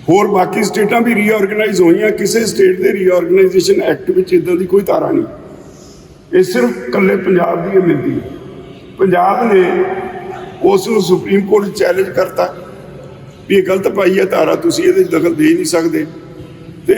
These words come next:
ਇੰਦਰਾ ਗਾਂਧੀ ਦੀ ਸਰਕਾਰ ਸੀ, ਸਰਦਾਰ ਦਰਬਾਰਾ ਸਿੰਘ ਮੁੱਖ ਮੰਤਰੀ ਸੀ। ਉਹਨੇ ਬੁਲਾ ਕੇ, ਹੁਣ ਓਪਨ ਸੀ, ਗੱਲਾਂ ਸਾਰੀਆਂ, ਗੱਲਾਂ ਸਾਰੀਆਂ ਬਾਹਰ ਆ ਗਈਆਂ।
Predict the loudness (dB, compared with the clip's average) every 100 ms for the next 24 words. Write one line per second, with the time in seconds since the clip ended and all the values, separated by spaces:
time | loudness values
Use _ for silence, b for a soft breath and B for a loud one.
0 | 2 0 2 -2 -2 -2 0 0 2 0
1 | 2 2 2 2 -2 -2 -4 -12 -14 -12
2 | -4 0 0 0 -2 -4 -2 -2 0 -2
3 | -2 0 0 0 0 0 0 -4 2 2
4 | 0 -8 -14 -16 -16 -18 -18 -14 -8 0
5 | 2 2 0 0 0 0 0 2 4 4
6 | 2 2 0 0 0 -2 -2 0 0 0
7 | -2 0 -2 0 0 0 0 -2 -2 -2
8 | -2 0 0 0 0 2 2 2